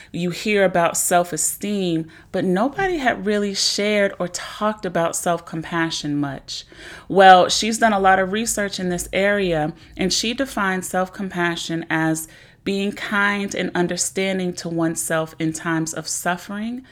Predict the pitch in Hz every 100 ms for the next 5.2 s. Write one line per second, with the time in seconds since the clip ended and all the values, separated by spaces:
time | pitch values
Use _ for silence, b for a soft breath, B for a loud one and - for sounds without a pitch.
0 | B B - - 202 190 180 170 - 156
1 | 156 160 165 165 170 - 170 165 - 160
2 | - 165 180 190 - 156 151 - - 160
3 | 170 175 175 175 165 165 160 160 160 160
4 | - - 156 - 156 156 - 160 156 -
5 | 170